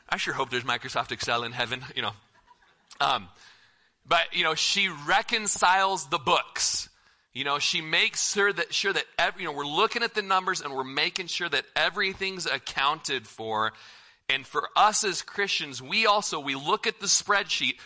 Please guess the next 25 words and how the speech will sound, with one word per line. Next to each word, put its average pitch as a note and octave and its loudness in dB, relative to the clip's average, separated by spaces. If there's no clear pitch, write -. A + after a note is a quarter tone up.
we C#3 -2
look D#3+ 0
at A#3 0
the G#3 4
history, F3 -2
we C3+ -4
look E3 2
at A#3+ -2
the A3 2
numbers, E3 0
and C#3 -4
we C#3 -4
count G3+ 2
ourselves D3 4
to C#3 -8
be A#2 -4
dead D#3 2
to C#3 -2
sin, F#2+ 2
or A#2 -4
as G2+ -6
the G#2 -6
verse C3 -4
says, G2 -4
dead A2+ -2